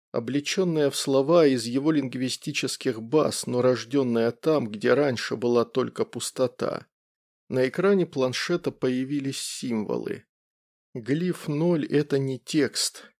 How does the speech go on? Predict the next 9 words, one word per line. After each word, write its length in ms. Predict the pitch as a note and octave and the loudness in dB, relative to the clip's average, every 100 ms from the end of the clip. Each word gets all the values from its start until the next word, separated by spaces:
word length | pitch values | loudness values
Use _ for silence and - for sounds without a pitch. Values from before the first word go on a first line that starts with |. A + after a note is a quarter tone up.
| _ _ - | _ _ -2
это 520 | C3 B2 B2 A2+ A2 _ _ - | -2 0 -2 -4 -6 _ _ -4
присутствие, 1040 | B2+ B2+ - D#3+ C#3 - A#2 A#2 - - _ _ _ _ _ _ - | -2 -2 -2 -2 -2 -4 -4 -4 -4 -6 _ _ _ _ _ _ -8
ждущее, 800 | A2 G#2+ B2+ F3 - - C3 A#2+ | -8 -4 -2 -2 -2 -4 -2 -4
когда 480 | - A#2+ A2+ A#2+ A#2 | -2 -2 0 0 2
ты 160 | B2 | 0
забудешь, 920 | G#2+ - A2 A2+ D#3 C3+ C3+ - - _ _ _ _ _ | -2 -2 -2 -2 -2 -2 -4 -6 -10 _ _ _ _ _
как 380 | - C3+ C#3 - | 4 4 2 -8
читается 1160 | - - - - G#2+ G#2 G#2+ - - - G#2 - _ _ _ _ | -6 -6 -6 -6 -4 -4 -4 -4 -4 -4 -6 -10 _ _ _ _
тишина. 760 | - A2 - A2+ G#2+ - - | -6 -4 -4 -4 -6 -10 -14